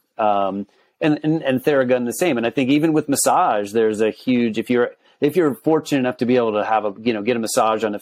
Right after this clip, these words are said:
somewhat regular basis, um, surely, yeah, absolutely. The, the physical aspect of the massage, the technique is definitely valuable, but at the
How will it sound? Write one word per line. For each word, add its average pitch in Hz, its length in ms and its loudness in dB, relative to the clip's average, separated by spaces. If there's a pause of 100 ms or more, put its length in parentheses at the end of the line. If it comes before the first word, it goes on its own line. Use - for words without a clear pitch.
somewhat 110 320 -2
regular 107 320 0
basis, 107 420 -2 (800)
um, 110 500 0 (500)
surely, 131 840 0
yeah, 120 160 2
absolutely. 123 640 0
The, 110 480 2
the 104 80 -2
physical 123 560 0
aspect 113 380 -2
of 113 100 0
the 110 60 -6
massage, 110 500 0
the 101 100 -4
technique 120 600 -4 (720)
is - 360 -4
definitely 143 380 2
valuable, 117 560 2
but 110 160 2
at - 60 -20
the - 80 -12